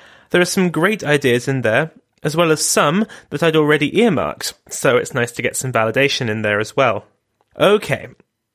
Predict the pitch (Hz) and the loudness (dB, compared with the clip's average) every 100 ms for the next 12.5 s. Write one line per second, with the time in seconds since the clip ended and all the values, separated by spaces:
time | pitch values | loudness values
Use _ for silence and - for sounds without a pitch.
0 | - 165 - 180 175 226 247 220 139 113 | -10 -4 0 2 2 2 2 2 2 0
1 | 113 - 131 - 147 139 151 - 156 123 | -4 -10 -12 -2 0 2 0 0 -4 -4
2 | - 135 127 139 120 120 110 - - 120 | -2 0 0 -2 0 0 0 -4 -6 -4
3 | 117 117 135 143 113 101 107 - - - | 0 0 2 2 2 -2 -10 -16 -20 -20
4 | - - - 180 165 170 175 214 - - | -20 -12 -2 2 2 2 2 0 0 -2
5 | 170 160 - 147 147 107 113 - 117 113 | 0 0 2 0 0 -2 -6 -2 -4 0
6 | 135 - 117 - - _ _ _ _ _ | -2 -2 -6 -6 -14 _ _ _ _ _
7 | _ _ _ _ _ _ 160 170 - 170 | _ _ _ _ _ _ -4 -4 -4 -2
8 | 156 156 180 190 156 151 156 156 147 156 | 2 2 2 2 2 0 2 0 0 0
9 | 139 139 135 131 127 - 113 - - - | 0 0 0 0 -2 -4 -6 -12 -20 -20
10 | - 139 143 - 156 151 175 190 160 147 | -6 -2 -2 -2 -2 2 4 4 2 0
11 | 160 139 135 131 - 143 135 147 - - | -2 0 0 0 -2 -4 -4 -6 -6 -8
12 | - - 151 104 117 | -8 -2 -2 -2 -6